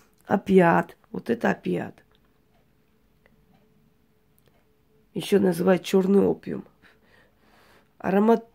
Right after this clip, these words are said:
очень приятный. Можно ван-, ваниль. Э, восточные запахи, в принципе, сладковатые. Вы знаете, да?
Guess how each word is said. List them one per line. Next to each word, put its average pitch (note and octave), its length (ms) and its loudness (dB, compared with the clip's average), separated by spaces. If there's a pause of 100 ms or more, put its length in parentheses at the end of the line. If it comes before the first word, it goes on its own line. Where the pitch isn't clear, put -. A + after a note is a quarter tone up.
(120)
очень F#3+ 320 -6
приятный. D3+ 500 -8 (540)
Можно G#3 420 4
ван-, F3 380 0
ваниль. F#3 500 2 (1040)
Э, F3+ 220 -6 (120)
восточные G3 600 0
запахи, G3 400 -2
в - 80 -12
принципе, - 380 -8
сладковатые. F3+ 840 -6 (600)
Вы F3 200 -2
знаете, E3 520 -6
да? G3 200 -4